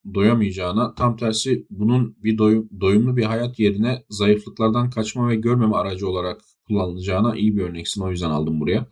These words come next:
Bu "vurarım, kaçarım, çok ilgi görüyorum aslında" falan kafandan dolayı muhtemelen bundan sonra da uzun süreli ilişki iyi bir ilişki yaşayamayacaksın. Böyle kızlara kalırsın sen.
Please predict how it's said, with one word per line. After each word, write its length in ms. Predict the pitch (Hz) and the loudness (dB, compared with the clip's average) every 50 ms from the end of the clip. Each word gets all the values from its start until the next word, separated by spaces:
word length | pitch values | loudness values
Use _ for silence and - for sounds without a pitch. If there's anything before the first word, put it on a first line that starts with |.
| _ _ _ _ _ _ _ _ _ _ _ _ _ _ _ _ _ _ _ _ _ _ - | _ _ _ _ _ _ _ _ _ _ _ _ _ _ _ _ _ _ _ _ _ _ -8
Bu 440 | 101 104 120 127 127 120 - - - | 0 4 8 8 8 8 6 2 -4
"vurarım, 500 | - 104 104 117 131 139 143 147 147 131 | -2 0 2 6 6 6 6 6 2 -2
kaçarım, 640 | - 113 110 110 - 147 139 139 120 107 101 - - _ _ | -4 -6 -6 -4 -2 -2 0 2 2 2 2 0 -4 _ _
çok 240 | - - 165 - 196 | -4 -2 -2 -2 -4
ilgi 200 | 185 180 196 196 | -4 -2 2 4
görüyorum 360 | 208 214 214 220 214 208 202 | 4 6 6 6 4 4 4
aslında" 420 | 202 202 - - 165 165 170 170 | 4 2 2 0 0 -2 -4 -2
falan 300 | - 131 127 131 127 127 | -2 0 0 0 0 -2
kafandan 560 | 127 - 120 123 131 127 127 131 139 139 139 | -2 -4 -4 -2 -2 -2 -2 -2 -2 -2 0
dolayı 320 | 131 123 120 123 127 139 123 | 2 2 4 4 2 2 0
muhtemelen 560 | 120 120 - - 131 127 127 127 123 113 104 | -2 -4 -4 -4 -4 -2 0 0 2 2 2
bundan 240 | 104 110 120 127 131 | 2 2 2 0 -4
sonra 320 | 131 - 127 117 110 107 | -4 -4 -2 0 2 2
da 180 | 117 143 151 - _ _ _ _ - - _ _ _ _ _ _ _ _ | 2 0 -2 -6 _ _ _ _ -20 -20 _ _ _ _ _ _ _ _
uzun 220 | - 107 110 127 131 | 2 4 4 4 2
süreli 420 | 127 - - 131 120 117 110 104 | 0 -2 -2 -2 0 0 0 0
ilişki 640 | - 110 120 120 120 - - - 135 131 - - - _ _ _ _ _ - | 0 -2 -4 -4 -6 -8 -8 -6 -6 -6 -6 -6 -10 _ _ _ _ _ 0
iyi 220 | 104 117 131 131 | 0 0 2 2
bir 120 | 120 113 107 | 2 2 2
ilişki 280 | 107 107 - - 127 | 2 0 -4 -4 -2
yaşayamayacaksın. 840 | 127 123 127 - - 135 131 120 104 92 95 92 92 - - 95 95 | -2 -2 -2 -2 -4 -2 0 0 0 -2 -2 -6 -10 -10 -10 -6 -2
Böyle 260 | 107 127 135 123 110 - | 0 0 2 2 0 -2
kızlara 480 | - 98 85 90 90 85 82 73 - | -6 -10 -8 -6 -4 -4 -4 -6 -6
kalırsın 420 | - 85 82 78 73 - - - - | -4 -4 -2 -2 -2 -4 -8 -8 -10
sen. 300 | - - - - - | -10 -10 -12 -12 -14